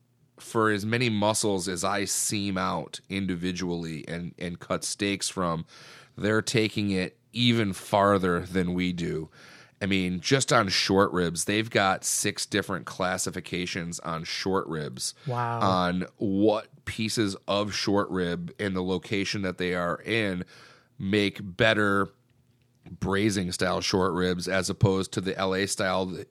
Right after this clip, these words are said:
Speaker 1: that we cut, cross cut and grill.
Speaker 2: Sure.
Speaker 1: Um, versus there's a whole separate cut that as a thick muscle you would then leave on the bone as a block, but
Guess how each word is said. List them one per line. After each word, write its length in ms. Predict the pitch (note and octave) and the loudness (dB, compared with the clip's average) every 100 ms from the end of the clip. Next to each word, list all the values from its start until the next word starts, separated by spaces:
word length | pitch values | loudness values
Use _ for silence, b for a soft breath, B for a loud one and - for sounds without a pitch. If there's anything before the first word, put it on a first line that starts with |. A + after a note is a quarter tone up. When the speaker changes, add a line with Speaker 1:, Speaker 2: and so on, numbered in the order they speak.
| G#2+ | -6
Speaker 1:
that 200 | F#2+ D#2 | -4 -4
we 100 | F2+ | -8
cut, 320 | - G2 - | -2 -4 -2
cross 320 | - A2 G#2 | 0 2 2
cut 220 | - F2+ | 0 -2
and 120 | - A2 | -2 -2
grill. 400 | D#3 C3+ E2+ - B | 2 2 2 -6 B
Speaker 2:
Sure. 420 | - D#3 C#3 A#2 - | 0 4 4 2 0
Speaker 1:
Um, 460 | G2+ F#2+ F#2 F#2 | 2 2 2 -2
versus 580 | E2+ G#2+ A2 A#2 G#2 G2 | 0 2 2 2 0 -2
there's 280 | - G#2+ G2 | 0 0 2
a 40 | G2 | 0
whole 280 | A#2+ G#2+ | 0 0
separate 540 | F#2 - C3 - A#2 - | 0 0 -2 0 -2 -2
cut 320 | - F#2 F2+ | 0 0 0
that 440 | F#2 F#2+ E2 E2+ - | -2 0 0 0 -6
as 200 | F#2 F#2 | -6 -4
a 80 | F2 | -4
thick 360 | E2 - G2+ - | -6 -4 -4 -2
muscle 520 | G2 G#2 - F#2+ F2 B B | 0 0 2 0 0 B B
you 180 | - G2+ | -2 2
would 180 | G2+ F2+ | 2 2
then 440 | F2+ G#2 F#2+ F#2+ | 0 0 0 -2
leave 240 | F#2+ A#2 A2+ | 0 0 2
on 180 | G#2+ G2+ | 2 0
the 80 | |
bone 560 | F#2+ G2 A2+ A2 G2 F#2+ | 0 4 4 6 4 0
as 260 | D#2+ F#2+ F#2 | 0 -2 -2
a 60 | |
block, 600 | F2 G#2+ A2+ A2 G2 - | -2 0 2 2 0 -2
but 120 | - | -4